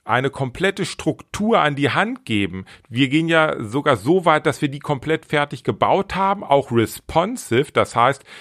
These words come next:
die Seiten, diese Struktur, die ich dir an die Hand geben kann,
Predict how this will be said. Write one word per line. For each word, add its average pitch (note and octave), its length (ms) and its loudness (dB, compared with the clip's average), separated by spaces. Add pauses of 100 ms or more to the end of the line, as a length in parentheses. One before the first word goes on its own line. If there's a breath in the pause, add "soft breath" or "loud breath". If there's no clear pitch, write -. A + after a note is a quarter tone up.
(260 loud breath)
die A#2 120 -2
Seiten, F3 720 0
diese A#2+ 280 -2
Struktur, F#3 580 0
die D3 140 -4
ich A#2 80 -8
dir B2+ 180 2
an A#2+ 80 -2
die G#2+ 100 -4
Hand F3 220 -2
geben A2 280 -2
kann, C3 300 -2